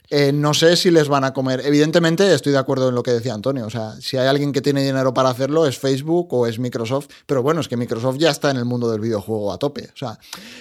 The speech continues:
eh, no sé si al final el metaverso que va a haber va a ser estas versiones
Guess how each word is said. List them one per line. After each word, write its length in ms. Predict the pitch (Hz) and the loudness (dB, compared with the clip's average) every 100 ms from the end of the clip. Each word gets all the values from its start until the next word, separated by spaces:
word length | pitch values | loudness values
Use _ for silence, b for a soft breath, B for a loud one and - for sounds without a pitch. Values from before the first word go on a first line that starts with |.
| 160 - | -20 -2
eh, 480 | 165 147 135 131 131 | 2 4 6 4 2
no 180 | 139 151 | 0 0
sé 120 | 165 | 2
si 100 | 160 | 4
al 120 | 170 | 4
final 260 | 156 160 156 | 4 4 4
el 80 | 156 | 2
metaverso 440 | 151 147 147 135 | 2 2 2 0
que 80 | 117 | 0
va 120 | 120 | 2
a 20 | |
haber 340 | 127 131 117 110 | 4 2 2 0
va 40 | |
a 40 | 123 | -2
ser 180 | 127 131 | -2 -2
estas 260 | 135 127 | -4 -6
versiones 680 | 120 131 117 127 127 117 - | -4 -4 -2 -2 -2 -6 -10